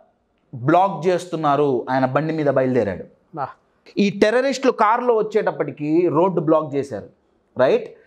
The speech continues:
Speaker 1: రోడ్డు బ్లాక్ చేస్తే వీళ్ళు తప్పించుకుందామని కార్ని రివర్స్ చేద్దాం అనుకున్నారు. పక్కనున్న బ్యారిగేట్ కార్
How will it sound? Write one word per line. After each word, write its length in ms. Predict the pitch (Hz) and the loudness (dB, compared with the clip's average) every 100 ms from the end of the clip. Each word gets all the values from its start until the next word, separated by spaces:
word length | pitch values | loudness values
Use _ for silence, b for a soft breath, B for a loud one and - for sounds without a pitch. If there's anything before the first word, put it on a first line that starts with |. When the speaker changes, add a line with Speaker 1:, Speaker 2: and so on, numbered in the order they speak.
| b b b - | b b b 2
Speaker 1:
రోడ్డు 300 | 185 277 277 | 4 4 2
బ్లాక్ 360 | 247 226 202 | 4 2 2
చేస్తే 260 | 214 202 202 | 0 2 2
వీళ్ళు 200 | 202 190 | 2 2
తప్పించుకుందామని 1200 | - 190 269 226 - 226 202 170 143 131 147 180 - | 0 -2 -2 -4 -4 0 2 2 0 0 -2 -6 0
కార్ని 300 | 190 202 208 | 0 2 0
రివర్స్ 520 | 170 180 220 202 180 | 2 2 0 -2 0
చేద్దాం 300 | 180 160 156 | 0 2 0
అనుకున్నారు. 580 | 147 139 135 117 139 170 | 0 -4 -6 -4 -4 -2
పక్కనున్న 380 | 165 - 208 196 | -4 -4 -4 -2
బ్యారిగేట్ 640 | 147 151 170 202 190 190 190 | 0 2 2 0 -2 -4 -2
కార్ 200 | 151 160 | 2 2